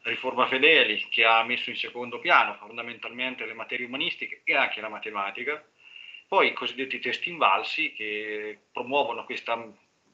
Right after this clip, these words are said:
questa, questa logica binaria, giusto o sbagliato, e, e aggirano ogni pro-, ogni forma di problematizzazione che dovrebbe essere all'origine del, diciamo, del, della creazione di un pensiero critico, che dovrebbe essere la, il punto di forza di una scuola, la creazione di questo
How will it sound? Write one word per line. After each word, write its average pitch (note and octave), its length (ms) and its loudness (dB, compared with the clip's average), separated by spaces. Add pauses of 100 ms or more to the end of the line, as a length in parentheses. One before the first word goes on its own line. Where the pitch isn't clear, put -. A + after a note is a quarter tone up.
(180)
questa, A2+ 260 -4 (380)
questa B2+ 240 -2
logica C3+ 380 6
binaria, C3 480 6
giusto C3 240 -8
o - 20 -6
sbagliato, C3 680 2 (300)
e, B2 260 2
e B2 160 0
aggirano B2+ 540 2
ogni C3 160 -2
pro-, C#3 180 -4
ogni C3+ 140 -4
forma C3 280 0
di B2+ 100 -4
problematizzazione C3 1040 0
che - 80 -6
dovrebbe A#2 320 -2
essere A#2 240 0
all'origine G#2 480 -2 (400)
del, A2 460 4
diciamo, G#2 280 0
del, G#2 360 -8
della A#2+ 220 0
creazione D3 480 4
di A#2 40 -4
un A2+ 80 -8
pensiero B2 380 2
critico, B2 640 -2
che A#2 120 -6
dovrebbe A2+ 380 2
essere A#2 260 -2
la, A2+ 240 0
il - 80 -20
punto A#2+ 200 -8
di - 80 -6
forza C3+ 260 4
di A2+ 80 -10
una A2 100 -6
scuola, A2 260 2
la G2+ 100 2
creazione A2+ 360 -4
di A2 120 -4
questo A2+ 420 -6